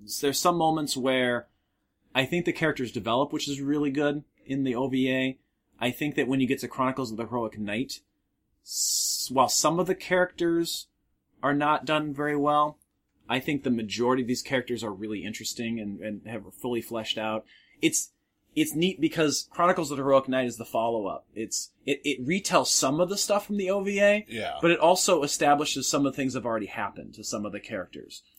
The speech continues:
Speaker 2: Right.
Speaker 1: That's why you see some characters in this that you don't see in Chronicles of Heroic Knight,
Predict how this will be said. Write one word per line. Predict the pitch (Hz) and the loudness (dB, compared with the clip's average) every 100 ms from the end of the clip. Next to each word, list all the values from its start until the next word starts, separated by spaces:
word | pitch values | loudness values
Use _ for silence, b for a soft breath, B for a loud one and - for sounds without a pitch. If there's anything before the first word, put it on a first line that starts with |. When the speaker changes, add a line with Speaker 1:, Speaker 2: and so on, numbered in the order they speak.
| _ | _
Speaker 2:
Right. | 117 110 | -4 -2
Speaker 1:
That's | 131 160 | 0 4
why | 156 | 4
you | |
see | 143 139 | 4 0
some | 160 143 | -2 0
characters | 151 139 120 | -2 -2 -4
in | 120 | -2
this | 139 165 - | 0 0 -2
that | - | -4
you | 123 | -2
don't | 123 139 - | 2 0 0
see | - 123 | -4 -2
in | 113 113 113 107 104 | -4 -6 -6 -6 -8
Chronicles | 120 113 110 104 | -8 -8 -8 -12
of | |
Heroic | 104 98 95 | -10 -10 -8
Knight, | 98 85 | -10 -12